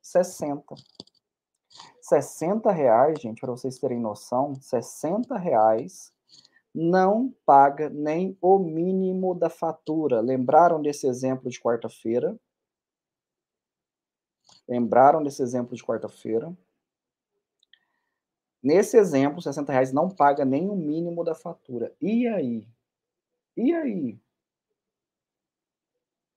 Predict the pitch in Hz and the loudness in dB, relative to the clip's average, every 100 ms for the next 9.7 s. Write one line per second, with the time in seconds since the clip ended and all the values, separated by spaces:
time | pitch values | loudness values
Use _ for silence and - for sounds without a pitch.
0 | _ _ _ _ _ _ _ _ _ _ | _ _ _ _ _ _ _ _ _ _
1 | _ _ _ _ _ _ _ _ - 233 | _ _ _ _ _ _ _ _ -4 8
2 | 262 247 202 180 156 165 175 190 208 208 | 10 10 6 0 4 4 4 4 0 0
3 | - 190 - 196 160 160 185 180 175 180 | -6 -6 -2 4 4 4 0 2 2 -2
4 | - 165 165 165 170 196 131 101 98 123 | -6 -4 -4 -6 -6 -4 -2 -4 -6 -16
5 | _ _ _ _ _ _ _ _ _ _ | _ _ _ _ _ _ _ _ _ _
6 | _ _ _ _ _ _ _ _ _ _ | _ _ _ _ _ _ _ _ _ _
7 | - _ _ _ _ 156 156 170 190 208 | -20 _ _ _ _ 8 10 10 8 4
8 | 226 - 175 185 170 160 175 165 190 185 | 2 2 0 2 2 -2 0 0 -2 -2
9 | 156 135 113 98 - - | 0 0 -2 -10 -10 -16